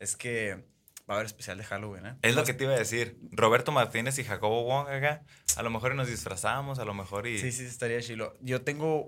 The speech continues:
Speaker 1: unas, unas historias que pasaron dentro del box, así como de miedo, va a estar chilo. El, y nos, nos queda una semana antes del final de octubre, entonces el último, el último podcast de octubre va a ser el especial de
Speaker 2: Especial
Speaker 1: Halloween.
Speaker 2: de Halloween.
Speaker 1: Y va a estar perrón.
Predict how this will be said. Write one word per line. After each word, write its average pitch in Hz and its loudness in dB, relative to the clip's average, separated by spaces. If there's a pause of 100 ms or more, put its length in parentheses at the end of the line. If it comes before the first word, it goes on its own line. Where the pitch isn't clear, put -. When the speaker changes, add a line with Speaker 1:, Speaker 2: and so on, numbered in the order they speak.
Speaker 1:
unas, 139 -2
unas 123 -4
historias 131 -2 (200)
que 127 -2
pasaron 135 2
dentro 151 0
del 143 2
box, 127 -4
así 104 -8
como 120 -8
de 107 -6
miedo, 117 -4
va 101 -8
a - -6
estar 107 -6
chilo. - -12
El, 113 -6
y 131 -4
nos, 131 -4 (120)
nos 117 -6
queda 139 0
una 160 0
semana 156 -2 (480)
antes 117 -6
del 110 -6
final 101 -10
de 107 -14
octubre, 127 -6
entonces 101 -4
el 107 -6
último, 127 -2
el 123 0
último 151 -2
podcast 139 0
de 117 -6
octubre 151 -4
va 113 0
a 107 -2
ser 110 -8
el 110 -10
especial 101 -12
de 98 -2
Speaker 2:
Especial 95 -2
Speaker 1:
Halloween. 107 -4
Speaker 2:
de - -12
Halloween. 95 -2
Speaker 1:
Y 113 -4
va 101 -4
a 101 -4
estar 104 -8
perrón. 98 -10